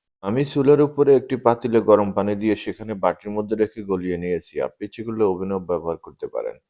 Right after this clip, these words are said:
আমি এখানে কমলার চামড়া ব্যবহার করেছি, আপনি ইচ্ছে করলে লেবুর চামড়াও ব্যবহার করতে পারেন। আর ব্যবহার করেছি অর্ধেকটা কমলার রস। নিয়ে নিছি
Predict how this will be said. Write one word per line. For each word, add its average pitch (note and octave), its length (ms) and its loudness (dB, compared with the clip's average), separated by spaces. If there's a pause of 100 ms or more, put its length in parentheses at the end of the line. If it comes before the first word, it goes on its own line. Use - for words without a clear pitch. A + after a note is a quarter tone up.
(300)
আমি A2 200 -4
এখানে C#3 300 -2
কমলার B2 360 0
চামড়া G#2 380 2
ব্যবহার G#2 380 0
করেছি, E2 420 -4
আপনি F#2 200 -4
ইচ্ছে F#2+ 200 -12
করলে G#2 200 -4
লেবুর F#2+ 260 -2
চামড়াও G2 460 0
ব্যবহার F2+ 340 0
করতে - 320 -10
পারেন। G#1+ 340 -8
আর D2+ 160 -8
ব্যবহার E2 360 -2
করেছি G2 500 -4 (160)
অর্ধেকটা F2+ 680 -2
কমলার E2+ 480 -2
রস। - 280 -8 (400)
নিয়ে G2+ 140 -6
নিছি A#2 440 -2